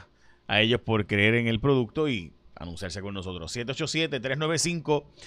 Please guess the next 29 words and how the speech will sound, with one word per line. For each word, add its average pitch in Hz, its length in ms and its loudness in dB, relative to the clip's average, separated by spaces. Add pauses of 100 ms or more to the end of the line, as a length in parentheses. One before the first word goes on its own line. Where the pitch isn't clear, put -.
(220)
setenta 120 480 4
y 107 80 2
siete 131 340 4
sesenta 139 320 2
y 131 60 0
seis, 123 300 2
porque 107 300 -2
de 98 100 2
nada 113 240 0
te 110 100 0
sirve, 110 240 -4
¿verdad? 95 240 -4
Todos 123 280 -2
estos 131 200 -4
huracanes, 113 600 0
todo 117 260 0
esta, 127 220 0
o - 300 -12
sea, 123 220 2
depender 120 460 0
de 156 120 4
la, 147 200 6
del 127 240 2
uma, 120 300 4
de 110 60 4
la 104 60 2
autoridad, 107 420 -2
de 98 160 -4
verdad, 143 340 0